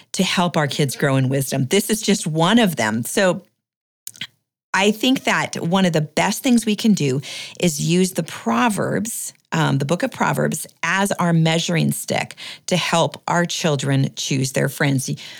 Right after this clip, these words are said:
I will list the, the, um, verses that I read earlier, but most of them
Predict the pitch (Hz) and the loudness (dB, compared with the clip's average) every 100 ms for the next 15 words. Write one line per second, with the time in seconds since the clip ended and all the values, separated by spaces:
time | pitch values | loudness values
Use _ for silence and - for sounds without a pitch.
0 | - - 226 240 160 147 156 - - 139 | -8 -2 2 2 2 2 0 0 -2 0
1 | 135 - - - 147 139 127 - 127 110 | 0 -2 -8 -4 0 0 0 -2 -2 -2
2 | 113 135 _ _ _ - - _ _ _ | -2 -6 _ _ _ -16 -16 _ _ _
3 | _ _ - 156 180 - 196 180 170 151 | _ _ -6 0 0 2 0 0 0 0
4 | - 151 147 143 - - 135 139 160 208 | 0 0 2 2 0 0 2 2 2 2
5 | 185 - 160 175 226 349 - 175 160 131 | 2 4 6 6 4 0 0 -2 0 0
6 | 131 | 0